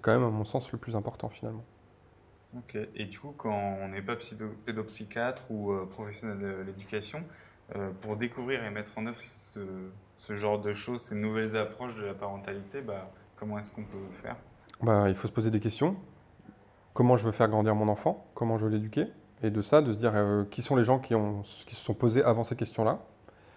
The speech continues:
Speaker 1: On tape sur Google, on tape sur nos copains d'Internet et de se dire, bah, comment est-ce qu'on éduque un enfant ? Comment est-ce qu'on gère la petite enfance ? Et on verra qu'il y a plein d'outils, en fait, aujourd'hui.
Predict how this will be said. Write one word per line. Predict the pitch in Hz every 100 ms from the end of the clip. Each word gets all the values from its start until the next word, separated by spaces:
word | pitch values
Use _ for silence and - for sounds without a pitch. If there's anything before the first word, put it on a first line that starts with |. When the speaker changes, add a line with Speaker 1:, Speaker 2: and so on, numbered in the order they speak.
| - -
Speaker 1:
On | -
tape | 135
sur | -
Google, | 123 120 113 165
on |
tape | 147 147
sur | 147
nos |
copains | 120 127 127
d'Internet | 117 110 107 165 -
et |
de | 113
se | 104
dire, | 135
bah, | 143 107
comment | 117 135
est-ce | 123
qu'on | - 117
éduque | 113 110
un | 110
enfant ? | 107 143 180
Comment | - 131
est-ce | 120
qu'on | -
gère | 113
la | 107
petite | -
enfance ? | 113 180 190
Et | 120
on |
verra | 113 127 208
qu'il | -
y |
a |
plein | 110 190
d'outils, | 220 202 262
en | 175
fait, | 139 127
aujourd'hui. | 117 113 156